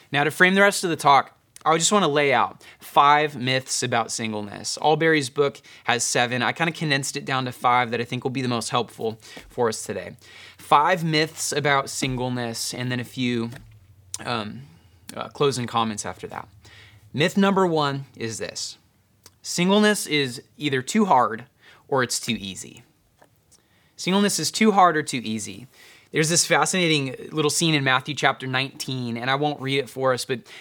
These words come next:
Jesus is, is giving a quick teaching on divorce, and he almost dissuades marriage entirely. He's just talking to a few people, and ultimately he's just saying, "Well, if anyone can receive singleness, they should really try to receive it." Uh, he, he really endorses singleness.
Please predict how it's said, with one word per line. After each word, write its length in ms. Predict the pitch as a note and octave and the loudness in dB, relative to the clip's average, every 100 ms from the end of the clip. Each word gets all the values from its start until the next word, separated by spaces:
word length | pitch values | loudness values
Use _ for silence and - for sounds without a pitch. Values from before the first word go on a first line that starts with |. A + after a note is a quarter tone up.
| - | -6
Jesus 460 | D3 F#3+ G#3+ - | -2 0 2 0
is, 240 | E3 C3+ - | 0 -2 -6
is 260 | C#3+ C#3 | -6 -8
giving 300 | - E3 F3 | -4 0 0
a 60 | E3 | 2
quick 200 | - - | 0 -2
teaching 300 | - D#3+ E3+ | -4 -4 -2
on 100 | D#3 | -2
divorce, 400 | C#3+ D3+ E3 D#3+ - - | 0 2 2 2 -8 -6
and 120 | F#3 | -4
he 80 | - E3 | -4 -2
almost 520 | G#3 C#4+ D#4+ A3+ C#3 | 2 4 2 0 -2
dissuades 880 | D#3 C#3+ - C#3 D#3 F#3 G3 C#3 C3 | -2 0 -2 0 2 2 0 -4 -8
marriage 640 | - C#3 E3 F3 D3 A#2+ - | -6 0 2 2 2 -2 -6
entirely. 840 | C#3+ B2+ - E3+ D#3+ C3 - - - - - _ _ - | -4 -6 -4 0 2 0 -2 -12 -20 -20 -20 _ _ -8
He's 120 | E3+ | -4
just 160 | F#3+ | 2
talking 220 | G#3 G#3 G#3+ | 4 4 2
to 60 | |
a 40 | F3+ | -2
few 120 | G3 | -4
people, 280 | G3+ F#3 E3 | -4 0 0
and 100 | D#3+ | 2
ultimately 360 | G3 G3+ F#3 | 0 0 0
he's 100 | D#3 | 0
just 200 | D#3+ D#3 | -2 -2
saying, 360 | G3 E3+ D3+ D3 | 0 2 2 2
"Well, 460 | G#3 B3 B3+ A#3 - - - | 6 8 8 4 -10 -18 -6
if 280 | E3+ E3 G#3 | -2 0 4
anyone 240 | A#3 G#3+ | 6 6
can 300 | - A3 A3+ | 4 2 4
receive 560 | F#3+ D#3 G#3+ G3 E3+ C#3 | 2 2 0 0 0 -2
singleness, 520 | G#3 G#3 E3 D3 C#3 | 0 2 2 0 0
they 120 | G#3+ | 0
should 220 | G#3+ B2+ | 0 -2
really 320 | C3+ G3 F#3 | 2 4 2
try 220 | - D#3+ D#3 | 2 0 2
to 60 | |
receive 460 | C3+ B2+ D#3+ D3+ G#2+ | 0 -2 -2 -2 -2
it." 240 | G2 - - - - - | -8 -10 -18 -20 -20 -14
Uh, 140 | - D#3 | -6 -2
he, 280 | D3 E3+ G3+ | 0 0 0
he 180 | F3+ | 0
really 320 | F3 G#3+ A#3 F3 | 2 2 4 2
endorses 600 | C3 D#3+ G#3+ - C#3 - | 2 4 6 4 -2 -4
singleness. 760 | A#2+ G#2+ G2 F2+ - - - | -4 -6 -8 -10 -10 -8 -8